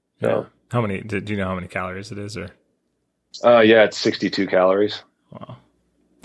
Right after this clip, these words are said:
Speaker 1: Yeah.
Speaker 2: That's, I,
Speaker 1: Yeah.
Speaker 2: I wanna s-, yeah, so you're definitely the most fat adapted, um, athlete that I've ever spoken to, especially that we've ever had on the podcast. So this is super interesting. What do you, like, what would be a pre-meal,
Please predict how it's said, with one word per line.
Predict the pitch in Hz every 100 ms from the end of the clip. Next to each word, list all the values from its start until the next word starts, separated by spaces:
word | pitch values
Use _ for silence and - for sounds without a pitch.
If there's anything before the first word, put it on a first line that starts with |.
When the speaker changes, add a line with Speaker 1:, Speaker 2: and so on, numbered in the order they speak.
| -
Speaker 1:
Yeah. | 82 78
Speaker 2:
That's, | 104 -
I, | 113
Speaker 1:
Yeah. | - 78
Speaker 2:
I | 113
wanna | 110 104
s-, | -
yeah, | 107
so | 95 104
you're | 107 117
definitely | 104 120 110
the | 98 92
most | 90
fat | 95 92
adapted, | 90 87 - 87 85 - _ -
um, | 90 87 87
athlete | - 90 90
that | -
I've | 87 87
ever | 82
spoken | - 87 85
to, | 87 85
especially | 82 113 - 90
that | 85 90
we've | 87
ever | 90 85
had | 85
on | 82
the | 87
podcast. | - 90 - 92 -
So | -
this | 98 98 101
is |
super | - 92 90
interesting. | 104 - 95 85 - - - _ _
What | 117
do | 127
you, | 127 123 -
like, | 110 104 107
what | 117
would | 113
be | 110
a | 104
pre-meal, | - 107 101 98 98 - 98 92 87 92 -